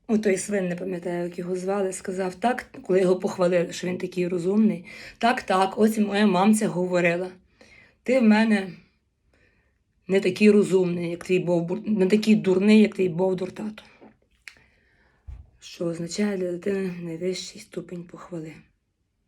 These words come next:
Ем, оце зажорс-, за-, зарамковане, жорстке,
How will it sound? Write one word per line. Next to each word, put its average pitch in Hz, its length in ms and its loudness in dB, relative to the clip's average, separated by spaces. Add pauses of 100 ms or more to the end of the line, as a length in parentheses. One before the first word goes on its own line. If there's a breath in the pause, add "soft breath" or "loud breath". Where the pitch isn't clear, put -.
(1500 loud breath)
Ем, 196 640 -2 (2750 loud breath)
оце 262 580 0
зажорс-, 185 800 -2
за-, 190 580 -2
зарамковане, 196 1160 -4 (200)
жорстке, 196 920 -4